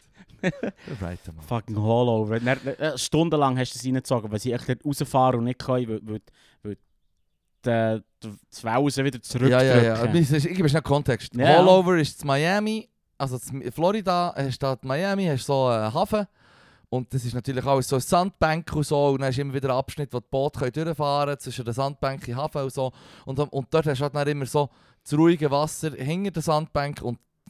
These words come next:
Speaker 1: das Meer, der Pazifik auf der anderen Seite.
Speaker 2: Mhm.
Speaker 1: Und da gibt's dann halt so eine Dynamik zwischen dem Wasser, wo ruhig ist, und dem Meer, wo halt immer Bewegung hat und das Ebbe und Flut, all das Zeug
Speaker 2: Ja,
Speaker 1: kommt halt
Speaker 2: wenn's nicht,
Speaker 1: zusammen.
Speaker 2: wenn's
Speaker 1: Und
Speaker 2: nicht
Speaker 1: darum ist
Speaker 2: gewöhnt
Speaker 1: dort
Speaker 2: bist.
Speaker 1: weird. Ja, darum ist es weird, weil es fließt irgendwie das Wasser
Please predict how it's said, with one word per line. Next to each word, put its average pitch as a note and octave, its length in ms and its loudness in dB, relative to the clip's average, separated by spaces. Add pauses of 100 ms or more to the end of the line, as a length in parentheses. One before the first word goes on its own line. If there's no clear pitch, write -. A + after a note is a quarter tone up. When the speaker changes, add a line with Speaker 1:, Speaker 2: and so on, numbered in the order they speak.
(120)
Speaker 1:
das A2+ 100 -10
Meer, C3+ 300 0 (180)
der A2+ 60 -10
Pazifik B2 600 -6
auf - 120 -20
der A#2+ 100 0
anderen B2+ 260 0
Seite. F#3+ 440 -4
Speaker 2:
Mhm. B2+ 520 -2
Speaker 1:
Und B2 180 -6
da C3+ 60 -2
gibt's C3 220 -8
dann C3+ 140 -2
halt C#3 120 0
so C#3 120 -2
eine C3 100 -2
Dynamik B2+ 600 0
zwischen A2+ 280 -10
dem - 20 -14
Wasser, A#2 360 -4
wo G2+ 80 -2
ruhig E3+ 300 0
ist, D#3+ 200 -6
und A2 200 -8
dem A2 140 -8
Meer, C3 320 -4
wo A#2 100 -4
halt A#2 180 -2
immer B2 160 -6
Bewegung B2 400 -6 (120)
hat A#2+ 160 -6
und - 180 -10
das A2 140 -14 (580)
Ebbe C#3 280 0
und A#2+ 140 -4
Flut, B2 380 0
all B2 140 2
das A#2 140 -8
Zeug - 140 -6
Speaker 2:
Ja, B2 180 2
Speaker 1:
kommt A#2+ 100 2
halt - 0 -
Speaker 2:
wenn's A#2+ 160 0
nicht, E3 80 6
Speaker 1:
zusammen. F3 220 2
Speaker 2:
wenn's B2+ 140 -6
Speaker 1:
Und - 40 -16
Speaker 2:
nicht D#3 140 8
Speaker 1:
darum G#3+ 160 10
ist F3 80 8
Speaker 2:
gewöhnt D3+ 180 2
Speaker 1:
dort B2 100 2
Speaker 2:
bist. E3+ 120 2
Speaker 1:
weird. C3 180 0
Ja, D#3 140 4
darum F#3 180 -4
ist D#3+ 80 -4
es D#3+ 80 -6
weird, F#3+ 140 0
weil D#3+ 60 -4
es D#3+ 100 -6
fließt D3+ 400 -4
irgendwie D3+ 340 -2 (320)
das - 180 -14
Wasser D#3 340 -2